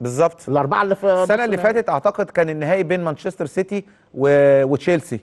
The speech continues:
Speaker 2: وتشيلسي.
Speaker 1: كان اتنين من إنجلترا.
Speaker 2: ما أنا بقول لحضرتك.
Speaker 1: النهائي.
Speaker 2: إذا، إذا إيه؟ إذا الموضوع إيه؟
Speaker 1: الأقوى.
Speaker 2: الموضوع إن ال-، أنا عايز فرق أقوى علشان أحافظ على مستوى بطولتي.
Speaker 1: بالظبط.
Speaker 2: ده اللي أنا بتكلم فيه.
Speaker 1: بالظبط.
Speaker 2: ليه أنا ما أعملش ده في بطولة أفريقيا؟ ثانيًا، إن عايزين، يعني، أنا رأيي ال-،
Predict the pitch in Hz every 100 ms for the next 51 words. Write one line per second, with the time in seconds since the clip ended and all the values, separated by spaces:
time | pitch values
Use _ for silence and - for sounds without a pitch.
0 | - 127 - 202 170 170 220 220 190 175
1 | 208 175 _ - 123 123 151 208 165 170
2 | 202 208 127 _ _ - 202 196 202 -
3 | 196 202 196 175 175 190 160 143 170 151
4 | 147 131 160 160 156 143 - - 139 131
5 | 202 - 226 220 214 214 214 220 196 190
6 | 214 190 220 226 233 190 226 220 196 180
7 | 170 180 170 240 220 180 175 160 - 226
8 | - 254 220 131 151 151 185 165 226 247
9 | 247 240 240 247 233 180 208 185 123 131
10 | 127 151 220 254 226 226 196 165 220 -
11 | 151 220 170 - 208 - - 175 - 107
12 | _ _ - 156 202 240 226 185 175 165
13 | 220 202 - 165 123 131 135 180 190 165
14 | 127 202 220 _ _ _ 123